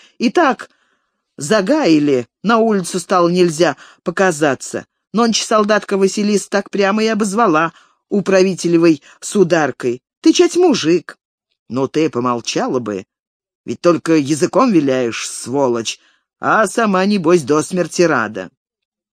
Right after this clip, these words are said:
Баба выпрямилась, стала креститься и клясться.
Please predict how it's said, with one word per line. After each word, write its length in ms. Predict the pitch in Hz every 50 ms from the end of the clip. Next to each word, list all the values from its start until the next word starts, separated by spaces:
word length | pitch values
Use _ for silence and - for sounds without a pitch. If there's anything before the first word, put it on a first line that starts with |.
| _ _ _ _ _ _
Баба 460 | - 131 127 131 127 123 117 113 117
выпрямилась, 880 | 110 113 143 214 214 - 254 262 247 247 247 247 247 247 - - - - _ _ _ _ _ _ _ _
стала 400 | - - - - 131 127 123 120
креститься 600 | - - 123 110 - - - 214 240 - - - 175
и 20 |
клясться. 840 | 170 - 135 131 131 127 127 120 - - - - - - 135 113